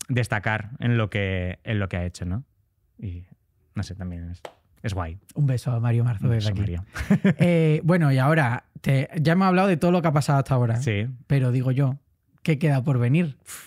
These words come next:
Speaker 2: ¿Qué va a pasar con Oh My Global?
Speaker 1: Pues Oh My Global como empresa, todo indica que va a seguir creciendo. Eh, yo estoy ahora muy enfocado,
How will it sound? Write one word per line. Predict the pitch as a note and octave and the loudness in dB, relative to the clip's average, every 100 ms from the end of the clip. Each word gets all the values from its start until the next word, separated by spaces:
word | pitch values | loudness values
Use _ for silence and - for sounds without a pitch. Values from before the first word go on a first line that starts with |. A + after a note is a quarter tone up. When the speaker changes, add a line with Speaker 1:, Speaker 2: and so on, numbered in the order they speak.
| - - | -12 0
Speaker 2:
¿Qué | F3 | 4
va | E3 | 4
a | |
pasar | D#3+ C3+ E3 F3 | 4 4 2 2
con | D3+ | 4
Oh | D3 | 4
My | C#3 | 4
Global? | C3+ F#3 F3 C3 B2 - _ - - - _ | 4 4 2 2 -2 -8 _ -20 -20 -20 _
Speaker 1:
Pues | B2 A#2+ A2+ - - _ | 0 2 0 -4 -16 _
Oh | - C#3+ | -2 0
My | E3+ | 2
Global | E3 F3 F#3+ F3 | 4 4 2 2
como | D3+ C3 A2+ | 2 4 4
empresa, | G#2 F#2+ B2 - F3+ | 2 2 0 2 0
todo | F3 A2+ | 0 0
indica | G#2+ A2 B2+ | 2 0 0
que | G#2+ | -2
va | F#2+ | -4
a | |
seguir | G#2 F#2+ F2+ | -4 -4 -6
creciendo. | G2 C3 D3 D#3 D#3 D#3 D#3+ D#3+ | -6 -2 0 2 2 2 2 0
Eh, | A2 F#2+ | -2 -4
yo | F#2 G2+ | -2 -4
estoy | - G#2 | -2 -2
ahora | G#2 | 0
muy | G#2 G#2 G#2+ | 0 2 0
enfocado, | G2+ G#2 G2+ G2+ G2+ G2 F#2+ | 0 -4 -2 -2 0 -2 -4